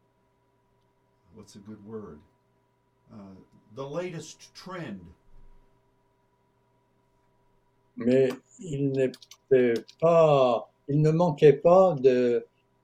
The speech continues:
Speaker 2: de nouvelles tendances qui pouvaient venir.
Speaker 1: And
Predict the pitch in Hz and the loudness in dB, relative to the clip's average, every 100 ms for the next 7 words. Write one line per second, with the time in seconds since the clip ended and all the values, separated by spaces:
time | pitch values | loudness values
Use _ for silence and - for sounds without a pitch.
0 | - 131 131 151 143 156 147 127 117 - | -2 0 0 -2 2 2 2 0 -2 -2
1 | 165 156 165 147 - - 123 - 117 131 | 0 0 0 0 -2 -8 -14 -14 -4 0
2 | 127 120 113 107 135 151 175 139 95 92 | 2 2 0 0 0 0 0 0 -2 -8
3 | - _ _ _ _ _ 147 156 147 | -16 _ _ _ _ _ -20 -20 -20